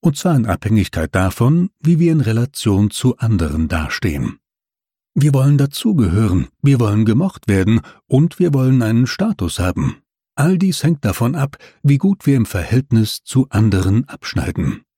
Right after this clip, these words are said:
Dies sind die universellen Motivationen, die unser Verhalten und unsere Entscheidungen im Leben leiten. Aber das Problem ist, dass die Vergleiche, die wir zu anderen ziehen,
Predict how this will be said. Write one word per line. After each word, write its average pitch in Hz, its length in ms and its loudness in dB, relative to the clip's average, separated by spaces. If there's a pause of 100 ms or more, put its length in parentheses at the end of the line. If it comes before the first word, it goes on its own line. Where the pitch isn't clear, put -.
(540)
Dies 160 280 0
sind 185 220 0
die 160 100 0
universellen 107 800 2
Motivationen, 110 960 2
die 104 80 0
unser 85 260 -2
Verhalten 117 640 0 (260)
und 151 160 -2
unsere 139 340 2
Entscheidungen 98 720 0
im 85 120 -2
Leben 87 320 0
leiten. 92 460 -2 (840)
Aber 147 180 2
das 143 220 0
Problem 135 480 2
ist, - 400 -6
dass 113 180 -2
die 127 120 0
Vergleiche, 117 640 0
die 101 160 0
wir 90 160 0
zu 117 180 -2
anderen 95 460 0
ziehen, 143 400 2